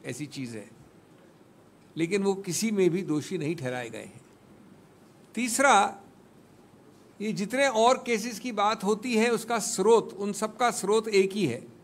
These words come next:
उन सबके स्रोत याचककर्ता, शिकायतकर्ता या तो बीजेपी के, अ, कर्ता धर्ता हैं, वरिष्ठ नेता हैं,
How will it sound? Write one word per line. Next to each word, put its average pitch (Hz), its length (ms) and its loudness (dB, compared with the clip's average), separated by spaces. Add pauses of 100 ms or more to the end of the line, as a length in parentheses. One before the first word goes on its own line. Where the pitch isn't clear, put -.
(600)
उन 214 160 0
सबके 233 480 -4
स्रोत 220 460 0
याचककर्ता, 208 920 -2
शिकायतकर्ता 202 1040 -2 (640)
या 170 360 4
तो 233 480 2 (120)
बीजेपी 196 640 -2
के, 233 240 0
अ, 233 140 -6 (2500)
कर्ता 160 340 2
धर्ता 190 420 2
हैं, 226 440 0 (920)
वरिष्ठ 196 380 0
नेता 185 440 2
हैं, 220 420 0